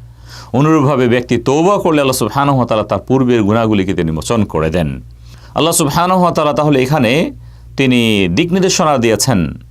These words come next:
যারা কাফের তাদের প্রতি রোজা আবশ্যক নয়,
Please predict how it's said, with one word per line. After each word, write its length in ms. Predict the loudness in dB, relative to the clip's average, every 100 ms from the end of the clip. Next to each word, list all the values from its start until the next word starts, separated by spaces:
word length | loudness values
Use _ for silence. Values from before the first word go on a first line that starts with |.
| -20 -20 -20 -10
যারা 240 | -2 0 0
কাফের 480 | 0 0 0 -2 -4 -4 -4
তাদের 260 | 0 0
প্রতি 180 | 2 2
রোজা 300 | 2 2 2
আবশ্যক 480 | 2 0 0 -2 0
নয়, 240 | -2 -2